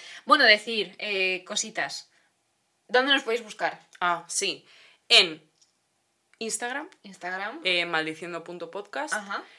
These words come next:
Speaker 2: En TikTok nos podréis buscar porque pretendemos hacernos una cuenta.
Speaker 1: Y ser unas verdaderas Gen Zs.
Speaker 2: Yo quiero hacer el bailecito de ta, ta, ta, ta, ta,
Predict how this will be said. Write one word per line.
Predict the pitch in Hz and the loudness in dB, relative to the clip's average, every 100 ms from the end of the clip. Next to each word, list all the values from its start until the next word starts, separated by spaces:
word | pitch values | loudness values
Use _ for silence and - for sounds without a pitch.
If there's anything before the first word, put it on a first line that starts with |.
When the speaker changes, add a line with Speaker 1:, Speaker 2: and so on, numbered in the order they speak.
| _ - | _ 0
Speaker 2:
En | 175 165 | 2 0
TikTok | 165 160 - 185 185 | -6 -10 -4 -4 -4
nos | 185 180 170 170 | -10 -8 -8 -6
podréis | 180 165 165 160 | -4 -2 -4 -6
buscar | 180 - 196 190 | -14 -8 -8 -6
porque | 165 160 | -8 -8
pretendemos | 156 151 147 147 147 156 160 - - | -10 -10 -10 -10 -10 -12 -12 -12 -12
hacernos | 156 160 156 147 151 | -14 -14 -16 -18 -16
una | 147 | -16
cuenta. | 147 165 175 - | -14 -16 -18 -14
Speaker 1:
Y | - | -4
ser | 240 202 | -4 -4
unas | 190 190 | -8 -10
verdaderas | 208 190 190 190 180 | -10 -10 -8 -8 -8
Gen | 160 151 | -10 -10
Zs. | - 175 175 339 - - - | -8 -8 -10 -14 -18 -20 -18
Speaker 2:
Yo | 175 | -16
quiero | 170 277 | -6 -4
hacer | 247 220 | -4 -8
el | 190 | -4
bailecito | 170 156 151 202 | -2 -2 -8 -12
de | 208 202 | -12 -14
ta, | - | -16
ta, | 403 - - - - 339 | -16 -16 -14 -14 -14 -14
ta, | 359 | -16
ta, | - 311 | -16 -20
ta, | - 339 | -16 -14